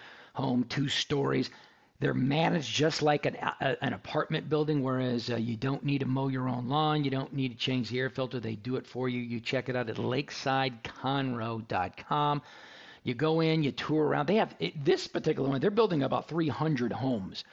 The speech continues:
Uh, not far from lakes, uh, really nice amenities, a great neighborhood. I pass it when I go up to Margaritaville Lake Resort. Go check it out, Lakeside Conroe. When you get up there,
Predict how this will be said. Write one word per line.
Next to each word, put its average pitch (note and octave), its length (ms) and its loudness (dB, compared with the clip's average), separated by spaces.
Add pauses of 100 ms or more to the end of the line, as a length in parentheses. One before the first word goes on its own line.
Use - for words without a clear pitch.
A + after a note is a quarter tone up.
(520)
Uh, A2 360 2
not D3 320 2
far D#3+ 220 6
from C3+ 240 0
lakes, D3 500 0
uh, G#2 180 -4
really D3+ 460 4
nice D3 300 2
amenities, C#3 500 2
a G#2 80 0
great C3+ 260 0
neighborhood. C3 500 2
I - 80 0
pass F#3+ 380 4
it C3 100 -4
when C3 160 -2
I A#2+ 80 -4
go A#2+ 160 -4
up A#2+ 140 -6
to A2 80 -8
Margaritaville A2 600 -2
Lake A2+ 160 -6
Resort. A2 300 -10
Go - 100 -2
check - 240 -4
it F#3+ 60 2
out, F3 160 2
Lakeside F#3+ 460 2
Conroe. E3+ 440 2 (720)
When E3+ 140 4
you E3+ 80 6
get F3 120 6
up F3+ 160 4
there, F3+ 280 6